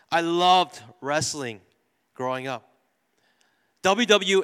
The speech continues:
F, before it became W W E, Monday Night Raw,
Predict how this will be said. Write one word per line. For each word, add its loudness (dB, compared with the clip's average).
F, -2
before 0
it -4
became -4
W -2
W -4
E, -12
Monday 0
Night 2
Raw, 0